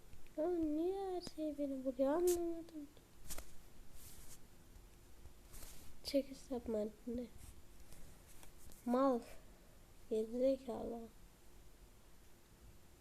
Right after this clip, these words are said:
Daha kapatacağım. Daha kimseyi almayacağım. Allah'ım. Aldım insanları. Tamam mısın?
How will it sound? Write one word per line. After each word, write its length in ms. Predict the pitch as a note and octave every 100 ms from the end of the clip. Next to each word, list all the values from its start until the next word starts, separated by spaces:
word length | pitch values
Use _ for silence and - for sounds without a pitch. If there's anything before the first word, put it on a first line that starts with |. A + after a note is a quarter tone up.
| - - - - - - -
Daha 200 | A#3 A3+
kapatacağım. 840 | - G#3 A#3 A#3+ C4+ C4+ C#4 B3+ A#3+
Daha 220 | A#3+ A#3+
kimseyi 440 | C4 C4 - A3
almayacağım. 520 | G#3+ G#3 G#3 G#3+ A3+ - - - - - - - - - - - - - - - - - - A#3 - - - - - - - - - - - - - - - - - - - - -
Allah'ım. 800 | C4+ C4 D#4+ D#4 C#4+ C#4 C4 - - - - - - - - - - - - - - B3
Aldım 320 | A#3 A#3 C4
insanları. 480 | B3 A#3+ A#3 A#3 A#3+ - - - - - - - - - - - - -
Tamam 440 | A#3 G#3 G#3 G#3
mısın? 320 | G#3 - -